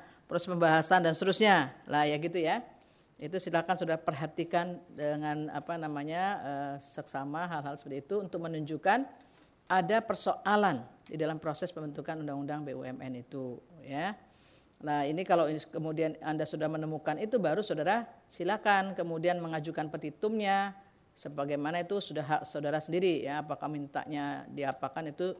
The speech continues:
sepenuhnya kepada, kembali kepada saudara, tetapi harus sesuai dengan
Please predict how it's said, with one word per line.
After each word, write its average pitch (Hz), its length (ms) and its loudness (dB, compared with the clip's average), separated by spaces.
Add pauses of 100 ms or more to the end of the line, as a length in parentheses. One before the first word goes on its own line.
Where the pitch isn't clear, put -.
sepenuhnya 156 480 -8
kepada, 135 480 -6 (560)
kembali 147 400 -4
kepada 139 240 -4
saudara, 135 480 -4
tetapi 156 420 -4
harus 170 380 0
sesuai 160 400 -2
dengan 160 400 -2